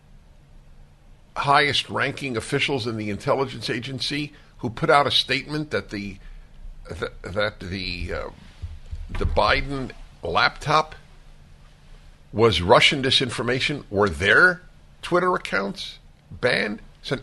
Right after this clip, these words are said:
out-and-out lie to, uh, to inf-, influence the election from governmental agencies. It dwarfs anything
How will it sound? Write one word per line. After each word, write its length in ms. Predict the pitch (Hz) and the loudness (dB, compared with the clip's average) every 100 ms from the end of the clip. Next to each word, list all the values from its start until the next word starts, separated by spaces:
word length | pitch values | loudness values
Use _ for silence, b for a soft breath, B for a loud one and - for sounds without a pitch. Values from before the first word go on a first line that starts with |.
| - | 4
out-and-out 560 | 135 170 170 160 151 120 | 6 6 4 2 2 2
lie 420 | 147 180 156 - b b b - | 2 2 0 -6 b b b -4
to, 420 | - 156 139 131 - - - | 4 4 4 0 -8 -20 -8
uh, 200 | 113 - - - - - | -6 -6 -10 -20 -20 -6
to 140 | 139 127 | -2 -2
inf-, 200 | - - - - | -4 -12 -20 -4
influence 540 | 175 175 - 170 165 - | -2 0 -2 0 0 -2
the 140 | 139 | 0
election 560 | 127 165 - 170 139 B B | 2 2 0 -4 -6 B B
from 280 | - 143 120 | -2 0 2
governmental 760 | 120 160 170 156 160 165 151 - | 6 6 4 2 0 2 2 2
agencies. 680 | 160 160 160 - 95 - - - - - - - - - - - - | -2 -2 -6 -6 -10 -12 -20 -20 -20 -20 -20 -20 -20 -20 -20 -14 -4
It 140 | 139 | -2
dwarfs 420 | 139 151 175 - - | 2 8 8 6 0
anything 680 | 170 190 190 - 131 104 | 0 0 -2 -4 -4 -4